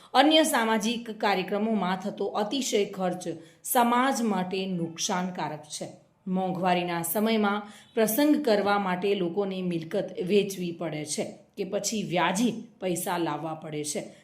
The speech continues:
જેનાથી ગરીબ પરિવારો વધુ મુશ્કેલીમાં મુકાય છે.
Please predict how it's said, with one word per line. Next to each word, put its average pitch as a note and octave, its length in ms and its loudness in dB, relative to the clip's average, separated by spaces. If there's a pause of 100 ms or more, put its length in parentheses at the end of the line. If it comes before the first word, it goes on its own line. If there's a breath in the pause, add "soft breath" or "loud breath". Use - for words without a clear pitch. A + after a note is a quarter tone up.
(140 soft breath)
જેનાથી F#3 460 -2
ગરીબ F#3 500 0
પરિવારો F3+ 560 0
વધુ G3+ 220 2
મુશ્કેલીમાં D#3+ 840 0
મુકાય D3+ 340 -2
છે. D#3 300 -8